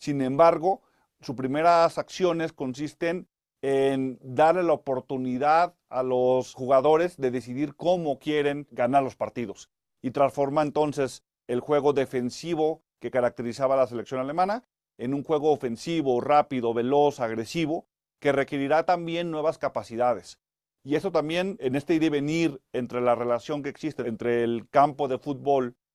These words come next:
y la empresa, la pregunta que surge es: ¿Qué capacidades necesito crear en mi organización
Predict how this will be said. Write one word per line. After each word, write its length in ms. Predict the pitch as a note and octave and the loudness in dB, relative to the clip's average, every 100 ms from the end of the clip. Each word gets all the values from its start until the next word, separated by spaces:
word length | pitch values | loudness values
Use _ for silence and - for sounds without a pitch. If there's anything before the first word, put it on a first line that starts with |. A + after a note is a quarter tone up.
| _ _ | _ _
y 160 | B2+ | 0
la 160 | B2+ B2 | 6 6
empresa, 600 | A#2+ B2+ D3+ D3+ F3+ - _ _ _ _ | 6 2 0 0 -4 -8 _ _ _ _
la 200 | C3+ C3+ | 2 2
pregunta 480 | C3+ C#3+ D#3 E3 D#3+ | 2 0 0 0 0
que 240 | D3 C#3 | 0 0
surge 400 | D3 D#3+ D3 D3 | 0 -4 -4 -4
es: 100 | D3+ | -4
¿Qué 160 | - E3 | -8 -6
capacidades 920 | F3 E3+ D3 D3 C#3 E3 D#3+ C3+ B2 | -4 -2 -4 -6 -2 0 0 -4 -8
necesito 500 | B2+ B2+ - B2+ B2+ | -12 -12 -12 -8 -8
crear 340 | C3 B2+ C3 | -2 -2 0
en 80 | C3 | -2
mi 60 | B2+ | -6
organización 640 | B2 A#2+ A#2+ A#2 C#3+ D3 | -6 -8 -10 -6 -6 -6